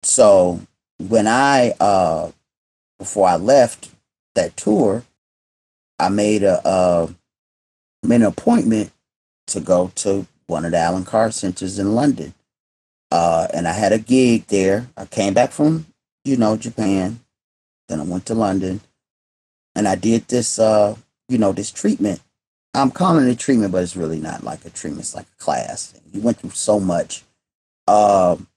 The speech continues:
but at the end of this whole thing, and it was only for alcohol, but at the end of it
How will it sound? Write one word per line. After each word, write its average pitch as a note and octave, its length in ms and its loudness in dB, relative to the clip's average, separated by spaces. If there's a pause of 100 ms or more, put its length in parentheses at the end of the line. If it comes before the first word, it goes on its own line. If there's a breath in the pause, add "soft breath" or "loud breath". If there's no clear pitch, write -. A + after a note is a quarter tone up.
(140)
but G#2 240 4 (720)
at - 120 -14
the - 120 -18
end A#2 540 4 (720)
of F#2 140 -4
this F#2+ 180 -8
whole F2+ 400 2 (720)
thing, G#2 200 2
and A2 80 6
it B2 40 4
was C#3+ 120 2
only C#4+ 180 6
for - 160 0
alcohol, B2+ 560 -2 (560)
but A2+ 140 4
at A2+ 140 2
the - 140 -8
end E3+ 320 6
of A2+ 200 4
it G2 160 0